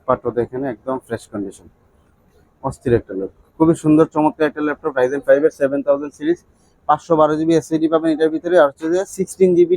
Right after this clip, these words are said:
ডিডিআর ফাইভ এর র্যাম। আমি যেটা বলছিলাম Ryzen five এর সেভেন থাউজেন্ড সিরিজে ডিডিআর ফাইভ এর র্যাম দিচ্ছে, এটাতে হচ্ছে পঞ্চান্নশো বাস স্পিডের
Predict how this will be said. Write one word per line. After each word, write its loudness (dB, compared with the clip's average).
ডিডিআর 2
ফাইভ -2
এর -10
র্যাম। -12
আমি -12
যেটা -2
বলছিলাম -2
Ryzen -2
five -2
এর -10
সেভেন -4
থাউজেন্ড -2
সিরিজে -4
ডিডিআর 2
ফাইভ 0
এর -4
র্যাম -2
দিচ্ছে, -16
এটাতে -4
হচ্ছে -6
পঞ্চান্নশো 0
বাস 0
স্পিডের -18